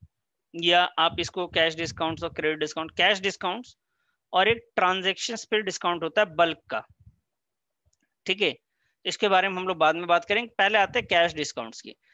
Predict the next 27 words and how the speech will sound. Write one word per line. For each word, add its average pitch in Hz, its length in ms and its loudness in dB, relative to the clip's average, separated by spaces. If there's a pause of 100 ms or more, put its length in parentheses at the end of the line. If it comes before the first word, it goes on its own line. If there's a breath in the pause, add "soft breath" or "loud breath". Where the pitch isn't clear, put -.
(260 soft breath)
Cash 233 280 4
discount 240 440 -2
की 330 140 -8
कहानी 226 360 -2
पता 240 260 -2
क्या 202 180 0
है, 180 120 -2 (540 loud breath)
जब 233 200 6 (100)
भी 247 240 2
कहीं 226 320 2
हमारा 202 400 4
पैसा 196 320 2
फंस 202 240 2
जाता 156 320 2
है 127 60 0
ना, 117 140 -8 (400)
तो 220 60 4
हम 208 200 4
इसके 233 220 0
पास 208 200 4
जाते 147 300 -2
हैं, 127 160 -10
कहते, 208 300 -2
"भाई 190 180 2 (100)
पैसे 202 320 2
दे 190 160 2
दो।" 196 180 -2